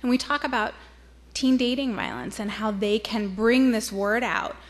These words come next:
um, and spread information about what it means to be supportive and what it means to sh-, to have relationships built on respect. And so what are we talking about? We're talking about,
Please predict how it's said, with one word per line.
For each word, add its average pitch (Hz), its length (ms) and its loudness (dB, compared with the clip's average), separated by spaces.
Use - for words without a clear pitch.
um, 202 320 -4
and 214 180 -2
spread 214 460 -2
information 240 540 -2
about 220 220 0
what 233 120 -2
it 247 100 -4
means 277 280 0
to 302 100 -8
be 254 100 -4
supportive 214 640 -6
and 220 180 -2
what 233 140 0
it 262 80 -2
means 269 560 2
to - 160 -6
sh-, - 320 -6
to - 120 -10
have 208 300 -2
relationships 202 680 -6
built 196 280 -4
on 196 160 -6
respect. - 640 -10
And 247 120 4
so 220 300 2
what 262 220 0
are 285 60 4
we 262 100 -2
talking 208 480 -8
about? - 280 -8
We're - 120 -6
talking 240 420 -2
about, 202 320 0